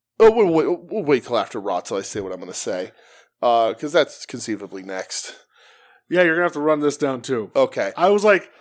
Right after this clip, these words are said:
Speaker 2: I had it on in the background. <laughs>
Speaker 1: I only watched half of Raw.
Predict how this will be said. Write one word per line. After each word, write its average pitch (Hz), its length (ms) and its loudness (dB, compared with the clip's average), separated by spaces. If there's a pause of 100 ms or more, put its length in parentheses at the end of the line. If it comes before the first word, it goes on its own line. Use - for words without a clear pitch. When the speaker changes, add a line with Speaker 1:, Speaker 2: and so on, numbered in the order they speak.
(160)
Speaker 2:
I 139 60 -6
had 185 180 4
it 180 80 0
on 160 140 4
in 143 60 -4
the 135 60 -6
background. 107 600 -8 (200)
<laughs> - 200 -20
Speaker 1:
I 226 500 4
only 190 240 0
watched 151 340 2
half - 320 -4
of 95 140 -18
Raw. 76 240 -10